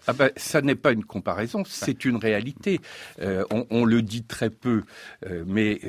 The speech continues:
Speaker 1: soixante-dix pour cent des transactions financières aux États-Unis, plus de cinquante pour cent en Europe, sont faits par des automates. Alors, on le dit pas parce que si on le disait, effectivement, les gens diraient, « Mais attendez, ça veut dire quoi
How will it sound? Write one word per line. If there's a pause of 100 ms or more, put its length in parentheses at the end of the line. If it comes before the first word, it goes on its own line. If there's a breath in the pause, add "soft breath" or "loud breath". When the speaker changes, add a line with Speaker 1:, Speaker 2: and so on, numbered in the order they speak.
Speaker 1:
soixante-dix
pour
cent
des
transactions
financières (260 soft breath)
aux
États-Unis, (420 loud breath)
plus
de
cinquante
pour
cent
en
Europe,
sont
faits (320)
par
des
automates. (320 loud breath)
Alors,
on
le
dit
pas
parce
que
si
on
le
disait,
effectivement,
les
gens
diraient, «
Mais
attendez,
ça
veut
dire
quoi